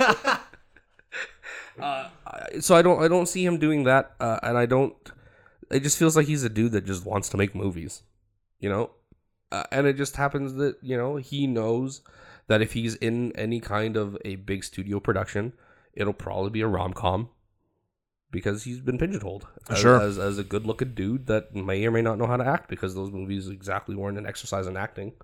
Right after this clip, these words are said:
Speaker 2: Yeah.
Speaker 1: Uh, so I think there's this, there's a, there's a smartness about it,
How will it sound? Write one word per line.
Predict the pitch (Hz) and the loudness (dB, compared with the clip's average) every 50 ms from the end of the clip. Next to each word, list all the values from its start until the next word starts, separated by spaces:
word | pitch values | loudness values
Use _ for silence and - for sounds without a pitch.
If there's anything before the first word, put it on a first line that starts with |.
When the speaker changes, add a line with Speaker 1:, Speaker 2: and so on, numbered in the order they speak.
| _ - | _ -2
Speaker 2:
Yeah. | 113 123 143 147 - - - _ _ _ _ - - | 4 4 4 4 4 -2 -14 _ _ _ _ -8 -2
Speaker 1:
Uh, | - 107 110 110 107 101 98 101 92 82 - - | 0 2 2 2 2 2 0 -2 -6 -8 -8 -6
so | - 143 143 | -2 -2 0
I | 151 | 0
think | 170 165 165 | 0 -2 -2
there's | 165 165 160 156 | -2 -2 -2 -2
this, | 143 139 - | -4 -6 -2
there's | - 156 143 135 135 | -2 0 0 0 0
a, | 135 135 131 131 123 117 | 0 0 0 0 0 0
there's | 120 120 123 117 | 0 0 0 0
a | 110 | -2
smartness | - - - 120 139 - - - 98 - - | -2 0 2 2 2 2 0 -4 -8 -6 -4
about | 92 95 95 95 | -4 -4 -2 -2
it, | 98 92 | -4 -6